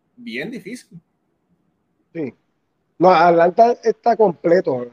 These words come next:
Speaker 2: Atlanta es un equipo que tiene de todo. Pero cuando, cuando buscamos a los Mets,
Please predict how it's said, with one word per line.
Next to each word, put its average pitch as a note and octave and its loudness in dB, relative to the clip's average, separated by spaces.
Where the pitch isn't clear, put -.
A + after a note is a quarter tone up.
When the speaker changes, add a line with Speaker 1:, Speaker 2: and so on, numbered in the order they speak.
Speaker 2:
Atlanta E3 -2
es A3 6
un A3+ 6
equipo G#3 0
que F3 -2
tiene F#3+ -2
de F3 0
todo. D#3 0
Pero F3+ 4
cuando, F#3 4
cuando F3 0
buscamos F3 2
a A#3 4
los A#3 0
Mets, A#3+ -2